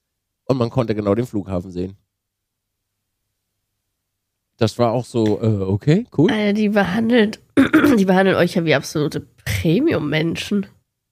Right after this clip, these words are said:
Speaker 1: Da, nee, das Hotel, man konnte, in dem Hotel konnte man sich das aussuchen.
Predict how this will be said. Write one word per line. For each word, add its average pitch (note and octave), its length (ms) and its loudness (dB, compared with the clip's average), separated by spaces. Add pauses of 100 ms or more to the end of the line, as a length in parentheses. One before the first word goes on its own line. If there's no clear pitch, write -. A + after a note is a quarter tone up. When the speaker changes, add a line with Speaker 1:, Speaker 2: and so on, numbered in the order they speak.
(300)
Speaker 1:
Da, E3+ 140 2
nee, F#3 180 6
das E3 220 2
Hotel, F3 340 2
man C#3 140 0
konnte, D#3+ 260 2
in C#3 140 2
dem C3+ 160 2
Hotel D3 320 0
konnte C3+ 240 -2
man A#2 180 -4
sich A2 160 -4
das G#2+ 220 -4
aussuchen. F2 560 -4